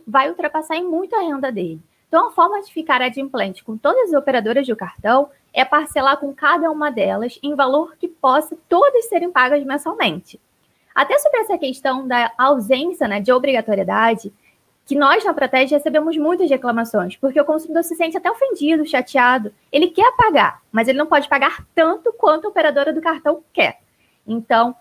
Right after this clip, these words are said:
às vezes a gente até consegue, muitas das vezes, ajudar nossos associados, e é, também tem que ser um incentivo pro consumidor, não pode desistir.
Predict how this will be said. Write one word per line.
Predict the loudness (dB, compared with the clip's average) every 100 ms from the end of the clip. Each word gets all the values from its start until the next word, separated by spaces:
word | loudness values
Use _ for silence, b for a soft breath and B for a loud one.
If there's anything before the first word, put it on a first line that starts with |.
| b
às | -4
vezes | -4 -2
a |
gente | -4 -4
até | -4 -4
consegue, | -6 -4 -2 0
muitas | -2 -4
das | -2
vezes, | -2 -2
ajudar | -2 0 0 0
nossos | -4 -6 -6
associados, | -4 -6 0 2 2 -2 -4
e | 0
é, | 2
também | 0 -2 -4 -2
tem | -4 -4
que |
ser | -6 -4
um |
incentivo | -4 -4 -4 -4
pro | -2 -2
consumidor, | -2 -4 -2 2 2
não | 2
pode | 2 0
desistir. | -2 -4 -6 -4 -8